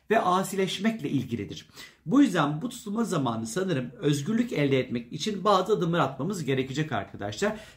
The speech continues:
Kendimize yaşamda alan açmaya çalışacağız bu tutulma zamanı.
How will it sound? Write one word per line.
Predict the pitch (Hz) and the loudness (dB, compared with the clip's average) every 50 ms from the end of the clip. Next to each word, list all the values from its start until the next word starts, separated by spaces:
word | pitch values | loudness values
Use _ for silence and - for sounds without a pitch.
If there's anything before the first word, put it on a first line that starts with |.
| _ _ | _ _
Kendimize | - 233 233 226 202 170 143 - 131 | 2 2 2 4 2 0 0 0 0
yaşamda | 143 180 202 180 - 175 147 185 240 254 - - - - | 2 2 2 2 2 0 0 0 0 -2 -2 -4 -8 0
alan | 170 196 208 220 220 | 0 2 4 4 4
açmaya | 208 175 160 - - 131 139 127 117 | 4 4 2 2 0 0 0 0 0
çalışacağız | 117 - 123 104 101 - 123 117 117 120 113 113 110 131 | -2 -4 -8 -8 -6 -6 -4 -2 0 0 -2 -2 -4 -6
bu | 156 | -8
tutulma | 151 - - 160 156 151 151 143 | -8 -4 -2 2 4 4 4 2
zamanı. | - 127 107 95 95 98 98 101 110 165 214 226 220 | 2 -2 -6 -6 -8 -8 -6 -2 -2 0 0 -2 -4